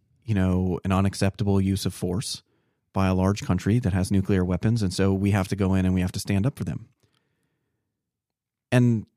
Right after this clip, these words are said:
that is a perfectly logical, coherent argument, except for the fact that there are lots of other countries that get invaded by other countries, and we don't go into all of those countries. So there has to be something different in this case. Also,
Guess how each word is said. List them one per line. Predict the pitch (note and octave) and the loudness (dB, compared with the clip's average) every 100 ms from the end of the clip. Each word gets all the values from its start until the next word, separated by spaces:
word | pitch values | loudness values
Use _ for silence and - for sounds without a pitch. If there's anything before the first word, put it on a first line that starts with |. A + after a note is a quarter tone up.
| _ _ _ _ - | _ _ _ _ -2
that | G#2+ A2+ - | 2 2 2
is | A2+ G#2 | 2 4
a | G2 F#2+ | 4 2
perfectly | G#2+ G#2 A#2 G#2 | 2 0 2 2
logical, | G2 F#2 F#2 A#2 G2+ G#2 | 4 2 2 4 4 4
coherent | G#2 F#2+ G2+ F#2+ F#2+ | 2 2 4 2 2
argument, | - D3 G2 G2 - | 0 0 2 0 0
except | A2 - C3 | -2 0 2
for | |
the | G#2+ | 0
fact | G2 F#2 F#2 | 2 2 2
that | G#2 - | -2 2
there | G2 F#2+ | 4 4
are | F#2 | 4
lots | G2+ G3 C3+ | 2 2 2
of | F#2 | 2
other | F2 | 0
countries | - E2+ F#2 F2+ | -2 0 0 0
that | F#2 | -2
get | E2+ | -2
invaded | F#2 F#2 F#2 F2 | 0 2 2 2
by | F2 | 0
other | F2 F2 | 0 0
countries, | G2+ F2 C3 C#3 | -2 2 2 2
and | - A2 | 0 2
we | C3+ | 4
don't | C#3+ A#2+ | 4 4
go | C#3 C#3+ | 4 4
into | D3+ D3 C3+ | 2 2 2
all | B2 A#2 | 4 4
of | |
those | G2 F#2+ | 2 0
countries. | - D#2+ - - - | -2 -6 -8 -12 -14
So | - C3 A2+ A#2 - - _ | 0 2 2 0 -6 -20 _
there | G#2+ | 0
has | A#2 | 0
to | A2+ | -2
be | |
something | G2+ - D#3+ C#3+ C#3+ | -4 2 2 4 4
different | A#2 G#2+ A#2 C#3 - | 4 4 4 2 2
in | G2+ | 2
this | F#2+ | 2
case. | - - - - _ _ _ _ _ _ _ _ _ _ _ - _ _ _ _ _ | -2 -12 -16 -20 _ _ _ _ _ _ _ _ _ _ _ -20 _ _ _ _ _
Also, | E3 B3+ D3+ C3 A#2 A#2 | 0 2 4 4 4 0